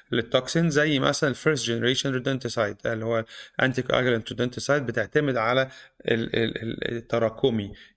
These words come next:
يعني، آه، حاجة بتتراكم فوق حاجة، أو إن هي حاجة، آه، زي مثلًا ال-، ال second أو third generation بتعتمد إن هي مرة واحدة بتعمل ال-، ال-، ال damage. فإحنا محتاجين نعرف إذا كان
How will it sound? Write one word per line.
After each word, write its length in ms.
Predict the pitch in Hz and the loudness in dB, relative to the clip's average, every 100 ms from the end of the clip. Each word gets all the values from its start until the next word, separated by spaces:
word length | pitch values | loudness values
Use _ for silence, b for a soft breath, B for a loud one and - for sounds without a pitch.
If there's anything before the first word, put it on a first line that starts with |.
| - | -6
يعني، 520 | 104 107 107 113 - | -4 -4 -4 -6 -8
آه، 460 | - 110 107 107 110 | -8 -6 -6 -8 -8
حاجة 300 | - 123 123 | 0 2 2
بتتراكم 500 | 123 - 120 117 113 | -2 -4 -2 0 -4
فوق 200 | - - | -4 -2
حاجة، 440 | - 147 180 185 B B B - | 2 2 2 -2 B B B 0
أو 320 | 180 196 - - | 2 2 -2 0
إن 160 | 131 | 2
هي 220 | 139 156 147 | 4 2 2
حاجة، 500 | - 160 151 151 - - | 2 2 2 0 -2 0
آه، 160 | 123 | 0
زي 220 | 117 139 | 2 2
مثلًا 520 | 135 135 135 123 113 113 | 2 0 0 -2 -2 -2
ال-، 180 | 110 113 B B - | -4 -8 B B -8
ال 240 | 107 110 110 | -6 -4 -4
second 440 | - 139 135 123 | -2 0 0 -2
أو 60 | - | -4
third 300 | - 143 110 | 2 2 2
generation 400 | 113 117 127 139 | -2 0 0 0
بتعتمد 440 | 113 107 107 127 | 0 0 0 0
إن 100 | 123 | 0
هي 160 | 117 127 | -2 0
مرة 260 | 120 120 | 0 2
واحدة 380 | 123 113 120 127 - B - | 0 0 -2 -2 -4 B -6
بتعمل 420 | 110 120 120 120 | 0 2 2 0
ال-، 420 | - - 107 107 | -4 -6 -6 -4
ال-، 380 | 110 104 107 107 | -4 -4 -6 -4
ال 140 | 110 107 | -2 0
damage. 340 | 104 98 - | 0 -2 -10
فإحنا 220 | - 120 | -8 -6
محتاجين 340 | 113 - 131 139 | -6 -6 -2 0
نعرف 360 | 139 131 131 - B B - | 2 2 0 -6 B B -6
إذا 140 | 110 | -2
كان 160 | 104 | -2